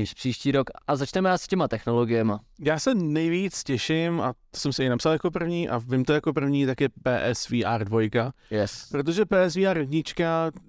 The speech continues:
Speaker 2: pro lidi, co nějakým způsobem jako zkoušeli, nezkoušeli V R ko, asi byla fajn, ale já vím, že jsem, když jsem to recenzoval, tak jsem zkoušel spoustu takových těch vesmírných stříleček a takových těch, eh, hodně motion her. A řekněme, že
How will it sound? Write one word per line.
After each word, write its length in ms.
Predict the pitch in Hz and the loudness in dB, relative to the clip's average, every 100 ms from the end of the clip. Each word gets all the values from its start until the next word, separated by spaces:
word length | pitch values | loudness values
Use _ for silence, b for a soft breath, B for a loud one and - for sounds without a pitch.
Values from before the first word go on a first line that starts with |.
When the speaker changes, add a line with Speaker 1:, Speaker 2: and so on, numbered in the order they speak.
| - | -12
Speaker 2:
pro 160 | - 147 | -2 2
lidi, 300 | 147 139 156 | 2 2 0
co 640 | - 170 160 151 135 113 98 - 113 | 2 2 4 6 4 2 -2 -6 -2
nějakým 260 | 120 120 143 | 0 0 -2
způsobem 380 | 143 135 156 143 | -2 0 0 0
jako 200 | 123 143 | -2 -2
zkoušeli, 440 | - 135 117 165 | -2 -4 -2 0
nezkoušeli 500 | 143 127 143 131 151 | 0 0 -2 0 2
V 100 | 143 | 2
R 200 | 143 135 | 0 0
ko, 420 | 117 151 143 139 - | 0 2 2 2 0
asi 260 | 131 - 160 | -2 -2 -2
byla 420 | 123 120 123 147 | -2 -2 0 0
fajn, 440 | - 190 196 190 | 2 2 2 2
ale 160 | 120 143 | 0 0
já 120 | 135 | 0
vím, 140 | 135 127 | 0 0
že 100 | 131 | 0
jsem, 400 | 147 139 127 107 | 0 2 2 0
když 140 | 117 | -2
jsem 120 | 143 143 | -2 -2
to 60 | |
recenzoval, 600 | 139 - 147 147 151 147 - b b b b | -2 -2 -2 0 2 0 -2 b b b b
tak 120 | - 120 | -4 0
jsem 100 | 147 | 0
zkoušel 320 | 143 127 151 | 2 2 0
spoustu 300 | - 135 127 | 0 -2 0
takových 240 | 127 131 | 2 2
těch 140 | 139 120 | 0 0
vesmírných 540 | 120 - 120 139 135 | 0 -2 -2 -2 -2
stříleček 840 | - - 127 147 - 165 147 151 | -8 -2 0 0 0 0 0 0
a 40 | 139 | -2
takových 360 | 127 135 127 | -4 -2 -4
těch, 320 | - 135 - | -2 -4 -2
eh, 40 | 127 117 113 | 0 2 2
hodně 340 | 131 135 160 | 2 0 0
motion 760 | 143 135 127 123 175 170 180 175 117 | 0 0 0 0 0 -2 -4 -6 -2
her. 320 | 131 156 185 - b b b b | 0 0 -2 -6 b b b b
A 100 | 120 | -2
řekněme, 400 | 139 120 156 151 | -2 0 0 0
že 260 | 147 160 | 0 0